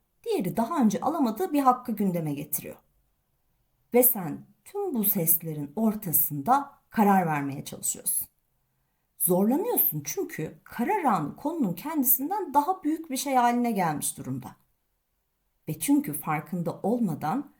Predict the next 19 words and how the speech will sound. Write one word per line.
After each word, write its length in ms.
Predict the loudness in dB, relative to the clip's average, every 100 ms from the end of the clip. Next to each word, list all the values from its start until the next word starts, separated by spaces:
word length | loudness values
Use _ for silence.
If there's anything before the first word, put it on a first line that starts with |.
| _ -6
bu 80 | -4
taleplerin 680 | 0 0 0 -4 -6 -6 -2
ağırlığına 640 | 4 6 6 2 0 -2 -4
göre 580 | -2 0 0 -2 -4 0
eğilip 380 | 2 2 -4 -6
bükülmeye 520 | -4 -2 -4 -4 -6
başlıyorsun. 680 | -6 -6 -8 -2 0 0 -4 _ _ _ _ _ _ _ _ _ _
Kim 240 | -6 2 4
daha 180 | 6 4
çok 220 | -2 -2
üzülür, 520 | -4 -4 -8 -12 -16
kim 200 | -2 2
daha 200 | 2 2
çok 260 | -2 -2 0
bekler, 520 | 0 0 -4 -6 -6
kim 200 | -2 0
daha 180 | 2 0
çok 220 | 0 -4
alınır? 600 | 0 2 2 -2 -6 -16